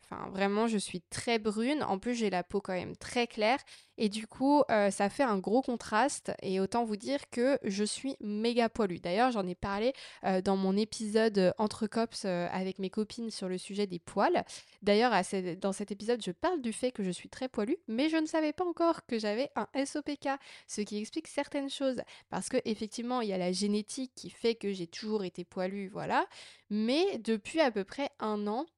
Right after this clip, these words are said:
je constatais que je commençais à avoir des poils à des endroits où je n'en avais pas avant. Typiquement, le menton. Je pense que tout le monde a déjà eu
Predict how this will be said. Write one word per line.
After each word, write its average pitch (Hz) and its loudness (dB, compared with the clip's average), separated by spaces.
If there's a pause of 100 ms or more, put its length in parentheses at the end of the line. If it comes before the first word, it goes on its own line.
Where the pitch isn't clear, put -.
(760)
je 202 2
constatais 302 -2
que 262 0
je 208 -4
commençais 240 -4
à 220 -2
avoir 190 0
des 175 -8
poils - 0
à 202 0
des 208 -4
endroits 208 0
où 285 0
je 233 -6
n'en 190 0
avais 190 -2
pas - 0
avant. 202 -2 (640)
Typiquement, 277 -2
le 233 2
menton. 254 -4 (300)
Je 196 -6
pense 240 -2
que - -6
tout 233 -4
le 226 0
monde 226 -2
a 208 -2
déjà 185 2
eu 220 -2